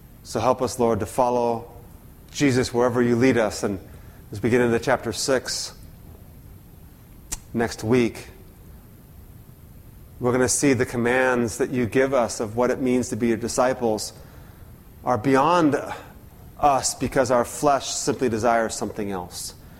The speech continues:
And so you tell us, "Come to me, all you who are weak and heavy laden, and you'll give us rest."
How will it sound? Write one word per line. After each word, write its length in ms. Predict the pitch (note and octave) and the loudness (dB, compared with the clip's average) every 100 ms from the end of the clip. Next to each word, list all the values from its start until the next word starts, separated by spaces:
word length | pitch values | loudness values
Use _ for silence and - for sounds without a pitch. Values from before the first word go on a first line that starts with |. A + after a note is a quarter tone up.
| - - - - | -20 -20 -20 -10
And 100 | G#2+ | -6
so 120 | A2 | -2
you 100 | C3 | -2
tell 240 | B2+ D3+ B2+ | 2 2 0
us, 140 | A2+ | -2
"Come 340 | - C3+ B2+ A#2+ | -2 0 0 -2
to 100 | B2+ | 0
me, 300 | A2+ G2+ A2 | 0 0 0
all 220 | A2 B2 | 0 2
you 180 | B2 A#2 | 0 -2
who 100 | C3+ | -2
are 120 | B2 | 0
weak 360 | A#2 A#2 - - - - | 0 -2 -6 -20 -20 -10
and 80 | G#2 | -6
heavy 220 | A2 A#2+ | -2 2
laden, 280 | A#2 A2 G#2+ | 2 2 0
and 120 | G2+ | -2
you'll 100 | G#2+ | -2
give 180 | G2+ B2 | -2 -2
us 160 | A#2+ - | -4 -2
rest." 440 | C#3 G#2 - - | -2 -2 -10 -18